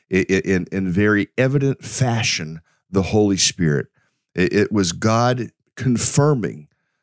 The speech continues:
God verifying the fact that, yes, this is supposed to happen. This is my plan. I'm pouring out my Spirit so you all messianic believers can see I'm pouring out my Spirit upon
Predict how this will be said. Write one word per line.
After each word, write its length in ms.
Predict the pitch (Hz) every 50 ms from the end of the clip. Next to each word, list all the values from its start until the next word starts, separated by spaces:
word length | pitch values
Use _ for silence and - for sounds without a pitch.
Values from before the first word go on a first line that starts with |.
| _ _ _ 87
God 440 | 85 110 113 113 120 123 117 98 - -
verifying 1200 | 101 101 95 90 87 110 127 131 135 135 131 127 - - 113 101 85 78 73 67 64 69 80 80 _ _ _ _ _ _ _ -
the 80 | - 107
fact 580 | - - - 110 95 87 87 104 104 - -
that, 160 | - 82 -
yes, 400 | 95 101 110 110 92 - - -
this 240 | - 98 101 - -
is 100 | 135 131
supposed 480 | - - 151 - - 120 120 117 - -
to 80 | 113 110
happen. 480 | 104 98 87 87 87 - 92 92 92
This 260 | 87 104 110 107 - 131
is 120 | 123 110
my 160 | 113 113 110
plan. 520 | 107 - - 123 113 104 90 82 82 82 - _ _ _ - - -
I'm 220 | 95 101 95 90 85
pouring 460 | - - 135 143 165 170 156 139 123
out 180 | 120 123 - -
my 140 | 107 101
Spirit 560 | 101 - - - - 123 120 117 117 110 - -
so 260 | - - - 123 113
you 420 | 107 101 104 123 151 175 180 -
all 340 | - 143 143 139 131 127 117
messianic 840 | 110 107 110 131 131 - - 165 165 156 156 151 151 160 156 - _ -
believers 760 | 110 110 131 139 147 143 131 117 87 87 85 82 87 - - _ _ _ _ _ _ _ -
can 460 | - 139 131 123 123 120 117 101 -
see 580 | - - - - 156 180 196 190 165 147 123 -
I'm 200 | - 101 98 95
pouring 480 | - - - 123 110 110 104 95 90 90
out 200 | 90 90 87 -
my 120 | 87 92
Spirit 580 | 90 - - - - 101 90 87 92 95 95 - -
upon 560 | 95 - - - 135 143 143 131 120 113 110